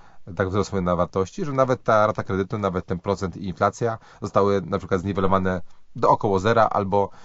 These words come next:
e, ta inflacja, e, była, e, nie tak straszna, jakby można było, e, się spodziewać.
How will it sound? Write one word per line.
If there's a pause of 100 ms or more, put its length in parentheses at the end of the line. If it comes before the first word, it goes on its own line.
(260)
e,
ta
inflacja,
e,
była, (380)
e,
nie
tak
straszna,
jakby
można
było, (520)
e,
się
spodziewać.